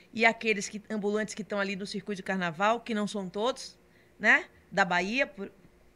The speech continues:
não são todos da Bahia, então você vai beneficiar aqueles que já têm costume com o circuito do carnaval, e depois você fechar, é, novamente por causa de uma outra onda de,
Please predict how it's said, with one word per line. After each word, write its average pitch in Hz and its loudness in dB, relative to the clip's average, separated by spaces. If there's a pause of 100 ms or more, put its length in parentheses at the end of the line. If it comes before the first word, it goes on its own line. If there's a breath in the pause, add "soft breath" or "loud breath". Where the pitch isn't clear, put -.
não 220 -8
são 208 -8
todos 185 -8
da 165 -8
Bahia, 175 -6
então 233 -10
você 214 -8
vai 220 -2
beneficiar 202 0 (400 loud breath)
aqueles 233 -2 (160)
que 190 -16
já 214 2
têm 220 -4
costume 240 -8
com 214 -12
o - -10
circuito 190 -8
do 185 -14
carnaval, 185 -6 (760 soft breath)
e 240 -4
depois 233 2
você 208 -4
fechar, 220 0 (840)
é, 185 0
novamente 196 0
por 202 -10
causa 190 -2
de 170 -4
uma 180 -2
outra 208 0
onda 226 0
de, 208 -6